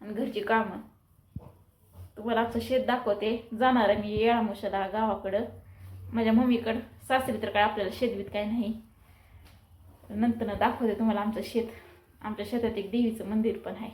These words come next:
रहस्यमय आहे, तुम्हाला दाखवते. रात्री दोन वाजता उठले होते का, आता आम्ही ही मटकी भिजायला टाकली होती. भिजले, पण आता ह्याला थोडे थोडे मोड यायला लागले. हो का, बारीक बारीक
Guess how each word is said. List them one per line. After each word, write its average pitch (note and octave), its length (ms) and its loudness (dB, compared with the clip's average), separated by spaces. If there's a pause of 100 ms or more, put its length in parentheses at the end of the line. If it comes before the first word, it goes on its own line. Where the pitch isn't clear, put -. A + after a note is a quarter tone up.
(640)
रहस्यमय A3+ 600 -2
आहे, - 200 -10
तुम्हाला F#3+ 380 -8
दाखवते. - 420 -10 (1500)
रात्री C#4 220 -8
दोन D4+ 220 2
वाजता D4 280 4
उठले C#4+ 240 0
होते D4+ 180 2
का, C4+ 140 6
आता C4 280 6
आम्ही B3 180 4
ही A#3+ 600 2 (800)
मटकी C4+ 280 4
भिजायला C4 400 8
टाकली C4+ 180 4
होती. C4+ 400 2 (480)
भिजले, C4 600 6
पण - 420 -2
आता B3 300 8
ह्याला B3+ 160 8 (180)
थोडे C#4 280 8
थोडे A3 160 8
मोड A#3 260 8
यायला G#3 200 8
लागले. G3 160 -2
हो G3 180 -4
का, - 160 -10 (560)
बारीक G#3+ 340 0
बारीक - 340 0